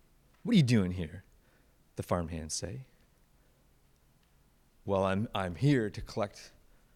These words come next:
my master's profits from the harvest." "No, you're not," they say.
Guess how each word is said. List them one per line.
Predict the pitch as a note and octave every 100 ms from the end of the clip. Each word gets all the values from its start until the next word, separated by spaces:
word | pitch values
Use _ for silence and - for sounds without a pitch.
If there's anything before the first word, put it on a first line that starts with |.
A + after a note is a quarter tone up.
| _ _ _ _ -
my | F#2+
master's | G2+ G#2 - G#2 F2+ - - - _
profits | C3+ C#3+ B2 - - - - -
from | - F#2
the | F2+
harvest." | B2 D3 - - - - _ _ _ _ _ _ _ _ _ _ _ _ _ _ _ _ _
"No, | C3 D#3
you're | B2+
not," | G2+ E2+ F2 - -
they | -
say. | - - -